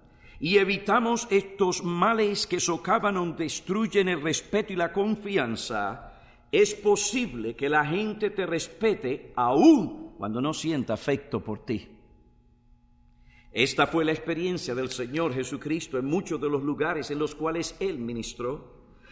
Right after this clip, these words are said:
Sus enemigos no le amaban, no apreciaban su ministerio, pero su integridad, magnanimidad y dignidad inspiraban respeto.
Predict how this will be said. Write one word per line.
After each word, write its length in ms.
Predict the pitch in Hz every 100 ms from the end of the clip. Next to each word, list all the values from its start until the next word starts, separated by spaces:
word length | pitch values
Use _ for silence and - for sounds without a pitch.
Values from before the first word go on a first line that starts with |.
| -
Sus 180 | - 123
enemigos 880 | 180 190 202 240 220 214 - - -
no 260 | 120 196 220
le 120 | 220
amaban, 640 | 196 226 220 196 143 - - - - -
no 160 | 156 240
apreciaban 760 | 226 226 - - 240 214 208
su 200 | - 226
ministerio, 920 | 202 196 - - 254 240 214 170 - - - - - -
pero 260 | 220 220
su 300 | 208 - 269
integridad, 800 | 269 247 247 220 202 185 202 175
magnanimidad 1080 | 220 - 180 190 220 254 170 131 123 - -
y 120 | 220
dignidad 800 | 220 320 196 151 123 175 202 - 403
inspiraban 640 | 269 214 - - 185 131
respeto. 380 | - - -